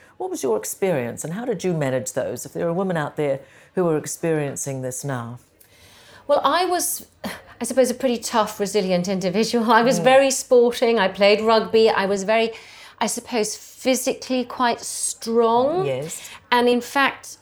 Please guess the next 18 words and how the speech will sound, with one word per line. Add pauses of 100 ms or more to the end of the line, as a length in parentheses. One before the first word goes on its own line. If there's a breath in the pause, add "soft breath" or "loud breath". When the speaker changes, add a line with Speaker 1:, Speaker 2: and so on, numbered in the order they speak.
Speaker 2:
I
remember
years
ago
when
I
was
playing
rugby
and (500 loud breath)
the
men
would (260)
make
a
comment
about
it,